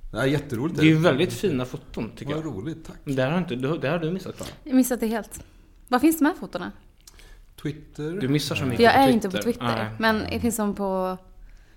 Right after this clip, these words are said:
Speaker 3: Facebook.
Speaker 1: Jag la upp en bild på en båt på Facebook typ igår.
Speaker 3: Mhm.
Speaker 1: Jag kikar på
Speaker 2: Mm.
Speaker 1: det.
Speaker 2: <laughs>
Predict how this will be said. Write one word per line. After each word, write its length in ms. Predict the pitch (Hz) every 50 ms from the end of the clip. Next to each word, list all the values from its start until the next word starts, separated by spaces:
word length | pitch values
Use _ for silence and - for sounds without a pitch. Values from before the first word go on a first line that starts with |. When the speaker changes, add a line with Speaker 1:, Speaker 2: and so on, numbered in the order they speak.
| - - - - - - -
Speaker 3:
Facebook. 400 | - 226 220 208 214 - - - - - - - -
Speaker 1:
Jag 220 | - 120 127 139
la 60 | 147
upp 80 | 143 151
en 80 | 151 131
bild 180 | 127 117 -
på 60 | -
en 180 | 120 110 90 85
båt 340 | 85 87 - - - - -
på 80 | -
Facebook 380 | - - 104 98 - - 107 101
typ 220 | 101 95 95 90
igår. 440 | 90 90 87 90 82 - - 165 156 - -
Speaker 3:
Mhm. 160 | - 190 175 170 -
Speaker 1:
Jag 40 |
kikar 220 | 254 285 131 - - -
på 80 | 131
Speaker 2:
Mm. 280 | 123 123 123 135 151 151
Speaker 1:
det. 100 | 139 123 127 - - - - - - - - 120
Speaker 2:
<laughs> 160 | 226 233 123